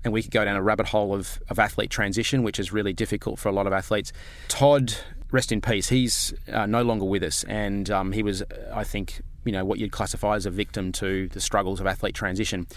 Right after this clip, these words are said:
So Todd actually decided not to play with Sam Stosur, and she said, "Scotty, do you wanna have a game?" I said, "Absolutely, let's have a game." So we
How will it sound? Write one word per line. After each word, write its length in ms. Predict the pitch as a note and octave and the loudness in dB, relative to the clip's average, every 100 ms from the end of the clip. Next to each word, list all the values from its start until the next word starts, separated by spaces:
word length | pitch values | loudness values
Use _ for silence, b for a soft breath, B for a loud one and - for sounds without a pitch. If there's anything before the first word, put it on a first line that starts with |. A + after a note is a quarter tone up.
| B B B | B B B
So 160 | - A#2 | 0 2
Todd 320 | - D#3 C#3+ | 4 6 6
actually 320 | B2+ - A2+ | 2 0 -2
decided 420 | F2+ - A2 G#2 | 0 2 2 2
not 160 | G#2+ - | 0 -2
to 80 | - | -2
play 320 | A2+ G#2+ G#2 | 0 2 0
with 320 | G2 F2+ - - | -2 -4 -4 -2
Sam 240 | A#2+ G#2 | 0 0
Stosur, 560 | - B2 A#2+ G#2 F2+ - B B B B B - | 0 2 2 2 -2 -4 B B B B B 0
and 200 | A#2+ A2 | 2 2
she 120 | C3+ | 2
said, 200 | - A2 | 2 0
"Scotty, 240 | - C3+ A2 | 4 4 4
do 60 | |
you 40 | G#2 | 0
wanna 100 | F#2 | 0
have 60 | |
a 20 | |
game?" 340 | F#2+ A2 A2 - - - | 0 0 0 -4 -10 -8
I 60 | A#2 | -4
said, 140 | A#2+ | -2
"Absolutely, 480 | C#3 F3+ A#3 F3+ - - - | 0 0 2 0 -4 -10 -8
let's 80 | - | -4
have 80 | |
a 40 | G#2+ | 0
game." 300 | D3 G#3 - - - B B B | 0 0 -4 -10 -14 B B B
So 380 | - A2 G2+ - | 0 2 2 -2
we 480 | A#2+ C3+ D3 A#2+ | 2 4 6 4